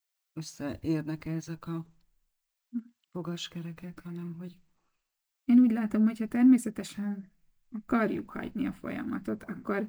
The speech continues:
Speaker 2: akkor oké, hogy ez a három komponens egymástól függetlenül létezik, és egymástól függetlenül is alakul, de, de természetesen ugye hatnak egymásra, és most, ahogy így végig is beszéltük ezeket,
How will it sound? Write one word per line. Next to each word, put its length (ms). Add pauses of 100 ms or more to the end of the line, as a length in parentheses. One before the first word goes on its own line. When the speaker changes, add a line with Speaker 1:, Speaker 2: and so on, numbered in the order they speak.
(800)
Speaker 2:
akkor 520
oké, 300
hogy 200
ez 120
a 60
három 680 (240)
komponens 640
egymástól 520
függetlenül 640
létezik, 680
és 140
egymástól 400
függetlenül 520
is 120
alakul, 500
de, 220 (680)
de 220 (200)
természetesen 640
ugye 160
hatnak 400
egymásra, 520
és 260
most, 280
ahogy 160
így 120
végig 320
is 120
beszéltük 520
ezeket, 520